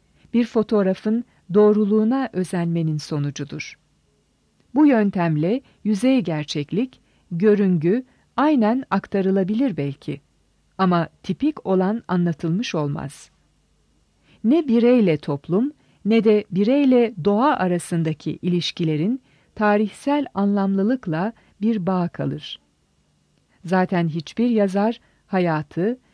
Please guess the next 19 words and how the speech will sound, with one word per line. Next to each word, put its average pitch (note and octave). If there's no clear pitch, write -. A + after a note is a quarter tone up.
ya G#3
da G3
ondan G#3
seçtiği A#3
bir D#3
parçayı D3+
bütün D4+
ayrıntılarıyla G3
anlatamaz. F3+
Bir G#3
insanın D#3+
bir C#4+
saatlik G#3+
hayatını F#3
bile E3+
bütün D4+
ayrıntılarıyla G#3+
anlatmaya F3+
kalkışsak D#3+